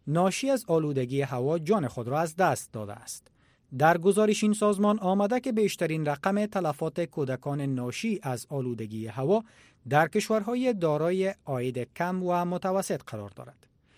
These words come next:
یافته‌های گزارش سازمان جهانی صحت نشان می‌دهد که بلندترین میزان مرگ میر کودکان بین سن پنج تا چهارده سال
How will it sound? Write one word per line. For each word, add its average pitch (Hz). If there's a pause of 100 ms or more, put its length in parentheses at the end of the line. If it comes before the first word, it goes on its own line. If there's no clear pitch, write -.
(240)
یافته‌های 196
گزارش 165
سازمان 135
جهانی 120
صحت 127
نشان 190
می‌دهد 190 (400)
که 143
بلندترین 202
میزان 226
مرگ 233
میر 190
کودکان 175
بین 175
سن 165 (160)
پنج 175 (100)
تا 160
چهارده 117
سال 202